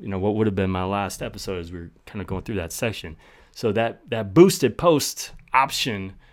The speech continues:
was called promoted post back in June of two thousand twelve. Uh, sponsored results.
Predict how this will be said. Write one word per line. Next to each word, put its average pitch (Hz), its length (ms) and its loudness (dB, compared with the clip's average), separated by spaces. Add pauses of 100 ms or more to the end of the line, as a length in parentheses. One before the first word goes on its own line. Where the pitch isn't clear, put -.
(320)
was 113 220 -4
called 120 280 0
promoted 120 400 0
post 113 320 -4
back 104 160 -6
in 95 100 -10
June 104 180 -6
of 95 100 -6
two 104 100 -12
thousand 92 240 -6
twelve. 90 340 -8 (1040)
Uh, 104 160 -2
sponsored 151 680 0
results. 131 1120 0